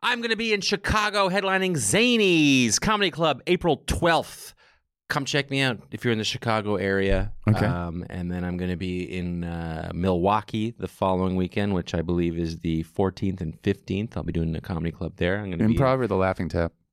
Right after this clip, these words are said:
Speaker 1: Uh, some new crappy one, but
Speaker 2: Okay.
Speaker 1: it, I'll, I'll be good.
Speaker 2: Yeah, that's
Speaker 1: I'll be
Speaker 2: great.
Speaker 1: good.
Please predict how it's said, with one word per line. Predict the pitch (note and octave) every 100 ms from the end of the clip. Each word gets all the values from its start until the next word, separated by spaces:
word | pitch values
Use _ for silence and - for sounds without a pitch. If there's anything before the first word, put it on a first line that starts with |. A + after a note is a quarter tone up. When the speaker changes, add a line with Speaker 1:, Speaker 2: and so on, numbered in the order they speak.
| -
Speaker 1:
Uh, | A2+ A2+
some | A2+ - C#3 B2
new | B2+ C3 B2
crappy | - A#2+ - B2
one, | B2+ B2 C3 C3+
but | A#2 G2+ - -
Speaker 2:
Okay. | C3 B2
Speaker 1:
it, | A#2+
I'll, | A#2 A#2 G2+ G#2
I'll |
be | C3
good. | F2+ E2+ D2 _ -
Speaker 2:
Yeah, | A2+ C3 F#2+ -
that's | A2+
Speaker 1:
I'll | A#2+
be | G#2
Speaker 2:
great. | A#2+
Speaker 1:
good. | G2 F2